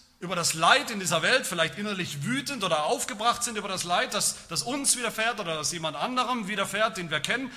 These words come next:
sollten wir erkennen, dass die Realität des Fluches, des Fluches Gottes über die Sünde, über Sünder, über die alte Schöpfung, über die gefallene Schöpfung.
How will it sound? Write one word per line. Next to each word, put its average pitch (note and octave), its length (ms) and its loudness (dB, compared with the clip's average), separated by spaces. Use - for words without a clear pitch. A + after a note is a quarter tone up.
sollten B3+ 420 2
wir G#3+ 120 -2
erkennen, G#3 420 -2
dass G3 160 2
die B3+ 100 -2
Realität F#3 680 -2
des - 140 4
Fluches, - 880 -2
des C#3+ 120 -4
Fluches A3+ 400 -2
Gottes E3+ 280 -2
über D#3 120 -10
die D3 80 -8
Sünde, B2 480 -10
über B2+ 240 -10
Sünder, D#3 480 -4
über C3 120 -10
die C3+ 100 -8
alte C#3+ 200 -6
Schöpfung, G#3 460 -8
über C#3+ 100 -6
die D#3 60 -2
gefallene A3 440 -2
Schöpfung. - 400 -8